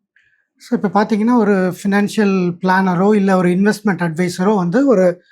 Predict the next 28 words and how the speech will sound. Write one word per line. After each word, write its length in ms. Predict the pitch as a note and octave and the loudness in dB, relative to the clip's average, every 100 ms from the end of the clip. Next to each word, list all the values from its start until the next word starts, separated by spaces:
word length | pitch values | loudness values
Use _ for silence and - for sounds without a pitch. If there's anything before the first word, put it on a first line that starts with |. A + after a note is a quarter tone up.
| _ _ _ - | _ _ _ -2
ரிஸ்க் 260 | A#3+ - A#3 | -2 0 -2
அசஸ்மெண்ட்னு 600 | - G#3 - G#3+ G#3+ A#3 | -2 -4 -2 -4 0 -2
ஒரு 160 | F3+ F#3+ | -2 -4
கொஸ்டினர் 440 | F3+ - G3+ D#3 | -6 -4 -4 -4
கொடுப்பாங்க. 400 | F3 D#3 D#3 C#3+ - - _ _ - | -6 -6 -6 -8 -12 -14 _ _ -4
அதாவது 300 | F#3 G3 G#3 | 0 2 0
வந்து 300 | F#3+ A3+ A#3 | 0 -2 0
எந்த 380 | F#3 G#3 G#3+ G3+ | 0 0 0 0
அளவுக்கு 640 | G3 G#3+ G#3 G#3+ C#4 C#4+ _ | 2 0 0 -2 -4 -6 _
quantitatively 760 | G3+ G#3 G#3+ G#3 F#3+ G3+ F#3 F#3+ | -2 0 0 -2 0 -2 -2 -2
or 120 | D#3+ | -4
financially 640 | - G3+ G#3+ G#3 G#3+ A3 | -4 0 0 0 -2 -2
வந்து 240 | G#3 F3 A3 | -4 -4 -6
ரிஸ்க் 220 | F#3 - | -6 -6
எடுக்க 280 | F#3 F3+ G3+ | -6 -4 -4
முடியுங்கிறது 680 | E3+ F#3 F#3+ F3+ E3 E3+ D#3+ | -2 -2 -2 -4 -4 -4 -4
தான் 140 | G3+ | -4
வந்து 200 | F#3+ G3 | -4 -4
ரிஸ்க் 300 | F#3+ F3+ - - | -6 -8 -10 -8
கெப்பாசிட்டி. 580 | E3+ F3+ F3 D3+ D#3 - _ _ _ _ _ _ | -6 -4 -6 -8 -14 -14 _ _ _ _ _ _
அதாவது 300 | G3 G3 F#3+ | 0 2 2
வந்து 260 | G3 F3 G3 F#3+ F#3 F3 F3 _ _ | -2 -2 0 0 -2 -4 -8 _ _
ஒரு 200 | F#3+ E3 | -2 0
கோல் 200 | F#3 F#3 | 0 2
எவ்வளவு 420 | E3+ D#3+ F#3 F3 | 0 2 0 2
டியூரேஷன் 580 | C#3+ F#3+ F#3 F3 F3 E3 D#3+ D#3+ - _ | 0 2 0 -2 -4 -2 -2 -6 -12 _
வந்து 320 | E3 D#3+ D#3+ D#3+ | -10 -8 -4 -4
என்ன 240 | D3+ | -4